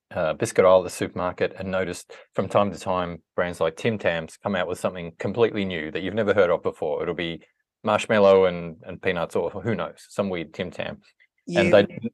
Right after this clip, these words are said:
Speaker 1: they never
Speaker 2: have
Speaker 1: work, <laughs>
Speaker 2: to.
Speaker 1: they never last.
Speaker 2: But you have to keep doing it, 'cause you have to keep, you know, it's a bit like, uh,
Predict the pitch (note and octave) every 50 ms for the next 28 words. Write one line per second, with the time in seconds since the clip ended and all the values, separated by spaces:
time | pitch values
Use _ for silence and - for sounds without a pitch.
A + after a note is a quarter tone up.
0 | _ - G#2+ G#2+ G#2+ A2 A#2+ G#2+ A#2 A2 A2+ - - - E3+ - - - F3 D3
1 | C#3+ - - C#3 A2 G#2 G2 F#2+ F#2+ - - - - _ _ _ _ _ _ _
2 | _ _ _ - - - - - - - C#4 C4 C4+ C#4+ D4 G4+ G#4 G#4 - -
3 | - F4+ F4 - - - - D4 D4 C#4+ A#3+ G3 E3 C#3 C3 - - G3 G3+ -
4 | - - - - - - - C4 A#3+ G#3+ A#3 - - - - - - G#3+ G3+ F3+
5 | D#3 D3+ D3+ D3+ D#3+ - _ _ _ _ _ _ _ _ _ _ _ _ _ _
6 | - B3 A#3 - C4+ B3+ - G4 - - G#3+ G#3 G3+ G3 G3 F#3 F#3 F#3+ - -
7 | - - - - - - _ _ - F3+ F3 F3 E3+ E3+ E3 E3 E3 E3 E3 E3
8 | E3 D#3 D#3 D#3 D3